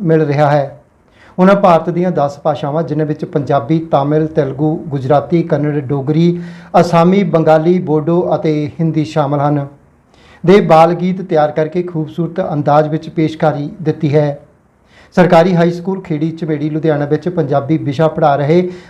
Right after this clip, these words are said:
ਅਧਿਆਪਕ ਕਰਮਜੀਤ ਸਿੰਘ ਗਰੇਵਾਲ ਨਾਲ ਸਕੂਲ ਦੇ ਵਿਦਿਆਰਥੀਆਂ ਨੇ ਵੀ ਆਪਣਾ ਵਡਮੁੱਲਾ ਯੋਗਦਾਨ ਪਾਇਆ। ਇਹਨਾਂ ਗੀਤਾਂ ਨੂੰ ਪੰਜਾਬ ਦੇ ਨਾਲ-ਨਾਲ ਹੋਰ ਰਾਜਾਂ ਤੋਂ ਵੀ ਭਰਵਾਂ ਹੁੰਗਾਰਾ ਮਿਲਿਆ ਹੈ।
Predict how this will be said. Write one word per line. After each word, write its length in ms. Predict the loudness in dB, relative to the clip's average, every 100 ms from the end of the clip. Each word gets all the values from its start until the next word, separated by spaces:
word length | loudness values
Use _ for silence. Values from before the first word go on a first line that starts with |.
| 0
ਅਧਿਆਪਕ 500 | 4 6 4 0 -4
ਕਰਮਜੀਤ 580 | -4 0 0 -2 -4 -8
ਸਿੰਘ 240 | -8 -6 -4
ਗਰੇਵਾਲ 480 | -2 -2 0 2 0
ਨਾਲ 380 | 0 0 0 -2
ਸਕੂਲ 340 | -6 -6 -4 -2
ਦੇ 120 | -2
ਵਿਦਿਆਰਥੀਆਂ 540 | -2 -2 -2 -2 -2
ਨੇ 100 | 0
ਵੀ 220 | 2 0 -2 -6 -2 2
ਆਪਣਾ 400 | 2 4 0 2
ਵਡਮੁੱਲਾ 460 | 0 -2 0 0
ਯੋਗਦਾਨ 460 | 0 -2 -4 -4 -4
ਪਾਇਆ। 400 | 0 2 2 0 -12 _ _ _ _ _ -20 -6 2
ਇਹਨਾਂ 220 | 6 6
ਗੀਤਾਂ 360 | 4 0 0
ਨੂੰ 120 | -2 -2
ਪੰਜਾਬ 400 | 0 2 2 2
ਦੇ 100 | -2
ਨਾਲ-ਨਾਲ 420 | 0 0 0 0
ਹੋਰ 360 | -2 -4 -4 -2
ਰਾਜਾਂ 280 | 0 0
ਤੋਂ 160 | 0 -2
ਵੀ 180 | -4 -4 0
ਭਰਵਾਂ 300 | 0 2 -2 -4
ਹੁੰਗਾਰਾ 300 | -2 0 0
ਮਿਲਿਆ 240 | 0 0 2
ਹੈ। 280 | 2 -2